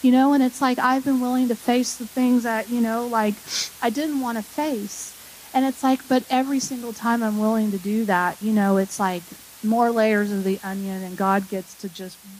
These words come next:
demonstrate through us what he can do. And it's such a miracle.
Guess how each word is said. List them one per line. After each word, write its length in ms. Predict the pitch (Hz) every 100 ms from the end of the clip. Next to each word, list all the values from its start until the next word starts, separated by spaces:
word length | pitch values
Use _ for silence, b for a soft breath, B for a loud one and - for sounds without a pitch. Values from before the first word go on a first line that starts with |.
| -
demonstrate 640 | 240 247 233 - 214 208
through 300 | - 208 196
us 200 | 196 180
what 160 | 190 180
he 160 | 175
can 260 | 180 180 180
do. 220 | 170 160 160 180 - B B B B
And 140 | 240
it's 160 | 247 -
such 340 | - 262 247
a 60 | 247
miracle. 720 | 214 202 208 196 202 180 208